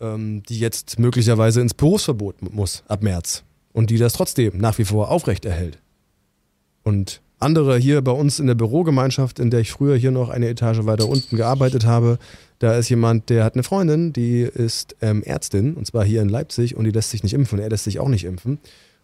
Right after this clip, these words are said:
Und die droht jetzt im März auch ins Berufsverbot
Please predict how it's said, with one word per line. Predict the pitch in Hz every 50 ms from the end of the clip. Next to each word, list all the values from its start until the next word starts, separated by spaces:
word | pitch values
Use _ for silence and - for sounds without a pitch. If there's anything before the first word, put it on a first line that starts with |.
| _
Und | - - 120 113 113 107 110 - - - _ - - _ _ _
die | - 117 110 110 107 101
droht | - - - 113 113 107
jetzt | - 117 117 - - -
im | 120 113 110 110 117
März | 117 107 107 110 - -
auch | 107 113 120
ins | 127 123
Berufsverbot | - - 117 101 113 113 - - - 120 113 123 131 135 - -